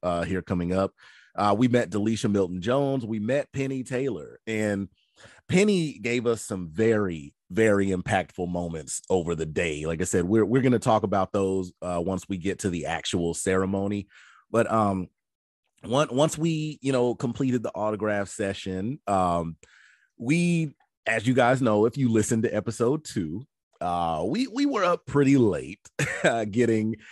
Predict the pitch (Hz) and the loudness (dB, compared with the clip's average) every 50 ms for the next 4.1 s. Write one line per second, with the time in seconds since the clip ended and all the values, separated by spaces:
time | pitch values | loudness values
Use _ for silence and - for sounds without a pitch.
0 | - - - - 147 147 143 143 131 - 139 120 - 135 123 127 120 - 135 120 | -20 -6 0 2 2 4 4 4 2 0 0 0 2 2 2 2 0 0 -2 -2
1 | 117 - 139 131 127 - 123 107 92 85 87 90 95 104 117 - 120 107 95 101 | 0 -2 -4 -6 -6 -6 -6 -4 -4 -4 -6 -6 -6 -6 -4 0 0 0 0 0
2 | 113 117 123 117 123 127 120 127 123 - - - 160 175 180 175 143 110 101 101 | 0 0 0 0 0 0 -2 -4 -6 -6 -6 -2 0 0 0 0 0 0 -2 -2
3 | 101 104 107 - 107 110 104 - 120 113 110 107 104 101 107 104 95 101 101 98 | -2 -4 -6 -6 -8 -6 -4 -2 -2 0 0 -2 -2 -2 -4 -4 -4 -4 -4 -4
4 | 98 92 | -6 -8